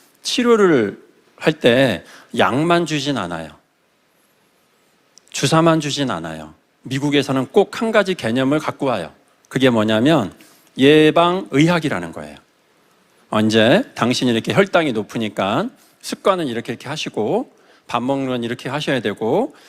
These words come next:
스트레스는 어떻게 관리하시고, 이런 거를요, 의사가 앉아서 다 설명해줘요. 설명해주고, 글씨를 써주고, 그리고 쓴 거 다 주고, 이런 식으로 진료를 해요. 근데 한국은 이제 하고 싶어도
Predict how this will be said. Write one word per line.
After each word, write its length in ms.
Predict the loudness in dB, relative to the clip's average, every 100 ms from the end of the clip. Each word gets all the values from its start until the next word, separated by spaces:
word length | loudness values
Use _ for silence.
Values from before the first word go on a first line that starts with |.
| -16
스트레스는 500 | -12 -4 -4 -2 -4
어떻게 220 | -4 -4
관리하시고, 880 | -2 0 0 0 -2 -4 -4 -2 0
이런 220 | 0 2
거를요, 340 | 2 0 2 0
의사가 460 | 2 0 2 2 0
앉아서 500 | -2 -4 2 0 0 -8 -20 -16
다 80 | -12 -10 -10 -8
설명해줘요. 680 | -2 0 0 0 -4 -8 -10 _ _ _ _ _
설명해주고, 880 | -4 0 2 2 2 -2 -2 0 0
글씨를 380 | 0 0 2 0
써주고, 640 | 2 2 2 0 2 2 2
그리고 420 | 0 2 2 0 -6 -12
쓴 220 | -2 2
거 100 | 2
다 160 | 0 -4
주고, 640 | -4 -6 -2 2 2 0 -4 -12 -2
이런 240 | 2 2
식으로 260 | 0 -2 -4
진료를 440 | -4 -2 0 -2
해요. 460 | -4 -4 -4 -6 -10 _ _ _ _ _ _ _
근데 180 | 0 2
한국은 400 | 4 2 2 0
이제 460 | 0 2 2 2 0
하고 240 | -4 -4
싶어도 640 | -4 -6 -6 -2 -2 -2